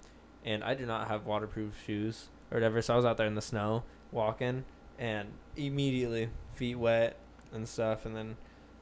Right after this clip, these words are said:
um, like, yeah, you have, and we worked, like, twelve-hour days, so it, like, wasn't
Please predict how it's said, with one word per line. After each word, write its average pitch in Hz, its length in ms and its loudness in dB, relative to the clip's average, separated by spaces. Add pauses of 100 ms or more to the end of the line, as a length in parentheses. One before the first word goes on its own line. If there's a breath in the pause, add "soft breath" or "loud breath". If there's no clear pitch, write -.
um, 101 600 -4 (840)
like, 110 180 -8
yeah, 107 160 -2
you 104 280 -4
have, 107 180 -6 (340)
and 123 160 -2
we 147 80 2
worked, 135 220 2
like, 101 140 -4
twelve-hour 104 400 0
days, 104 320 -4 (100)
so 107 300 -4
it, 104 40 -4
like, 101 180 -8
wasn't 104 340 -4